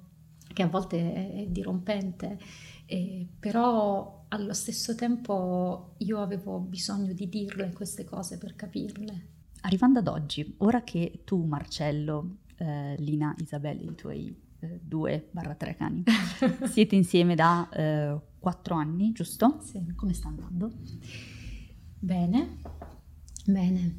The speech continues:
Speaker 1: Ehm, sono... Siamo una famiglia felice,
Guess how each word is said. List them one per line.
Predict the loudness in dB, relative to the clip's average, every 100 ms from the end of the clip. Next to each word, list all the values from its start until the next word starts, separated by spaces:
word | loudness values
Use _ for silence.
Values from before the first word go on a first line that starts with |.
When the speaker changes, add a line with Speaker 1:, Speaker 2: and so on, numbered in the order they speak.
| -8 -4
Speaker 1:
Ehm, | 0 0 0 0 0 4 4 4 4 2 2 0 0 -2 -4 -6
sono... | -4 0 0 2 2 2 0 -2 -10 -18 -20 -20 -20 -20 -20 -20
Siamo | -8 2 6 6
una | 4
famiglia | 0 -4 -2 -2 -2 -2
felice, | -4 -6 -4 -4 -4 -6 -8